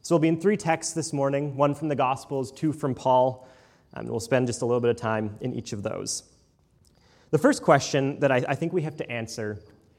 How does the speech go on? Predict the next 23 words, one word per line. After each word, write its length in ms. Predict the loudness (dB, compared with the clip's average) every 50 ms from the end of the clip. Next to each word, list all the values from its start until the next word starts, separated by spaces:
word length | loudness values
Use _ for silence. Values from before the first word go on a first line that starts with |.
| _ _ _
is, 160 | -4 -4 -4 -4
who 480 | -8 -4 -2 0 0 2 0 0 -2
has 500 | -4 -4 0 2 4 4 4 2 0 -2
the 140 | -4 -4 -4
right 580 | -2 0 0 0 0 0 -4 -8 -10 -14 -16 -16 _ _ _ _ _ _ _ _ _ -8
to 120 | -8 -8
call 340 | -8 -2 2 4 4 4 4
God 540 | 2 2 2 2 2 2 0 -2 -4 -6 -10 -16 -20 _ _
by 140 | 0 0 2
this 220 | 2 0 -2 -2 -6
name? 440 | -8 -10 -10 -10 -14 -14 -14 -16 -18 _ _ _ _ _ _ _ _ _ _ _ _ _ _ _ _ _ _ _ _ _ _ _ _ _
See, 140 | -2 0 2
because 280 | 4 4 4 2 2
some 100 | 2 0
of 60 | 2 2
the 80 | 2
names 260 | 2 2 2 2 2
we've 140 | 2 2 2
looked 220 | 2 0 0 2 2
at 160 | 4 4 4
in 100 | 2 0
this 160 | -2 -4 -4
series, 600 | -2 -2 0 0 0 0 -2 -2 -4 -8 -10 -12